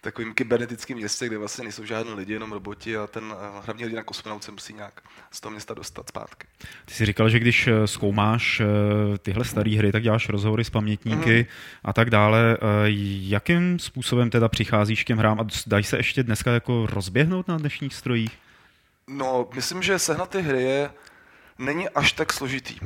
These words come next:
Speaker 1: protože
Speaker 2: Aha.
Speaker 1: tady je docela velká komunita lidí, kteří, eh, ty retro hry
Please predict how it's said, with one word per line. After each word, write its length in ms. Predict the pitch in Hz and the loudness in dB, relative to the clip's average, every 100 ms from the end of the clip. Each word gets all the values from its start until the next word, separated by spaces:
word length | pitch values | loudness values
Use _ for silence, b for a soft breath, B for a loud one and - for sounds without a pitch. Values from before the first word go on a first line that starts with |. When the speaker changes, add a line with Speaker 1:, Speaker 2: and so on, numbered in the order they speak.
| - | -6
Speaker 1:
protože 440 | 120 123 127 135 | -6 -2 0 4
Speaker 2:
Aha. 100 | 156 | 4
Speaker 1:
tady 200 | 156 151 | 4 2
je 140 | 165 160 | 2 0
docela 280 | 135 180 | -2 2
velká 220 | 151 135 160 | 2 2 0
komunita 340 | 143 143 160 | 0 -4 -2
lidí, 220 | 151 131 | -2 -4
kteří, 340 | 127 131 139 139 _ | -6 -8 -8 -12 _
eh, 40 | 131 127 127 127 123 123 120 117 - | -4 -2 0 0 0 -2 -4 -8 -6
ty 80 | 143 | -2
retro 300 | 143 139 143 | -2 0 0
hry 300 | 151 151 | 2 2